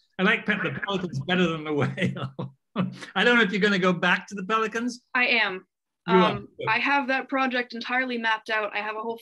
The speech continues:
Speaker 2: folder over here of sketches that, you know,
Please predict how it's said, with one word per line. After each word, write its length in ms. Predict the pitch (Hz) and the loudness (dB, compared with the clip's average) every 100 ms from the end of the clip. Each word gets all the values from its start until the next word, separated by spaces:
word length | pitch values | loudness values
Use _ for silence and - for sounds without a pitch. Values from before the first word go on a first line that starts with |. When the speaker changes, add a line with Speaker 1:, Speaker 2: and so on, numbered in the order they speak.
| - | -6
Speaker 2:
folder 540 | 226 214 208 196 - | -4 0 0 0 -6
over 220 | 208 202 214 | -6 -6 -6
here 320 | 220 208 196 | -2 0 0
of 160 | 196 | -4
sketches 920 | - - 226 220 208 180 185 - - - - | -10 -4 -2 0 -2 -2 -6 -12 -12 -8 -2
that, 200 | 196 - _ _ _ _ _ _ _ _ | -2 -4 _ _ _ _ _ _ _ _
you 120 | 214 | -8
know, 320 | 202 180 170 | -4 -4 -6